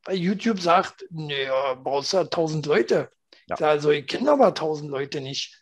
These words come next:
Speaker 2: Drei, drei haben noch
Speaker 1: Ja?
Speaker 2: gefehlt, glaub ich, oder so, ne?
Speaker 1: <laughs> Ja, genau. Also fleißig teilen, äh, muss uns mal hier, äh, muss hier mal gesagt werden,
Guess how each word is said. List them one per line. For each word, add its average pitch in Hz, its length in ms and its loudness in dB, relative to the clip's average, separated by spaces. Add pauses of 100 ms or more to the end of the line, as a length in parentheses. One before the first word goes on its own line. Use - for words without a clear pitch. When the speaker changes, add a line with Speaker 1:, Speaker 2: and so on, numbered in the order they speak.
(160)
Speaker 2:
Drei, 104 420 2
drei 104 180 2
haben 117 140 0
noch 113 140 -2
Speaker 1:
Ja? 214 60 -4
Speaker 2:
gefehlt, 110 320 -2
glaub 92 160 0
ich, 90 100 -2
oder 90 160 -2
so, 87 180 -8
ne? 113 240 -8 (760)
Speaker 1:
<laughs> - 280 2
Ja, 233 300 2 (240)
genau. 214 460 6 (260)
Also 269 560 4
fleißig 233 560 2
teilen, 277 400 4 (260)
äh, 220 300 8
muss 208 220 2
uns 214 240 -2
mal 220 120 2
hier, 208 400 4
äh, 208 320 2
muss 196 280 -4
hier 208 180 -2
mal 190 180 0
gesagt 180 360 -2
werden, 214 260 -2